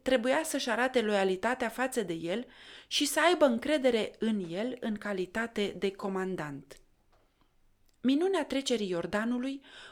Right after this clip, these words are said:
urma să le dovedească israeliților că promisiunea Domnului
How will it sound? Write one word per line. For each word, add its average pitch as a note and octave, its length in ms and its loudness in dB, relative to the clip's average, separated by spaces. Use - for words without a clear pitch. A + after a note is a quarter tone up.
urma C#4+ 360 2
să D#4 120 -4
le A#3+ 120 4
dovedească G#3 600 2
israeliților A3+ 840 -2
că A#3 140 -2
promisiunea B3 680 0
Domnului F#3+ 640 2